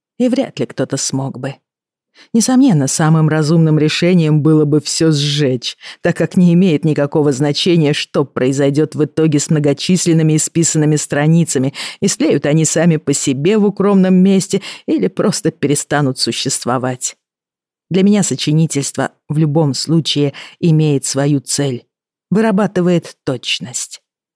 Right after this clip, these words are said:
Расплывчатые воспоминания обретают чёткие очертания, яркие краски. Я была вынуждена действительно предаться воспоминаниям.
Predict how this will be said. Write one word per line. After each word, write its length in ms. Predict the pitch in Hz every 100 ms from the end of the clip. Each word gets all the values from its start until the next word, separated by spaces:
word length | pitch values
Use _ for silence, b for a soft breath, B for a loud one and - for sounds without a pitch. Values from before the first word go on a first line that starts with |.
| _ _
Расплывчатые 720 | 170 170 - 175 - 165 160 151
воспоминания 880 | 147 - 156 156 165 156 143 135 - B B
обретают 560 | 147 151 - 151 143
чёткие 460 | - 160 147 - 131
очертания, 840 | 131 - 113 - 156 185 180 170 156 _ _
яркие 500 | - 151 131 - 131
краски. 680 | 127 - 147 156 - 160 151 _ _ _ _ B B
Я 120 | B 180
была 180 | 202
вынуждена 500 | 190 220 214 175 196
действительно 720 | 180 180 175 - 226 202 214 208
предаться 720 | - 190 165 180 175 - 170
воспоминаниям. 1120 | 170 - 165 165 165 160 139 127 120 123 117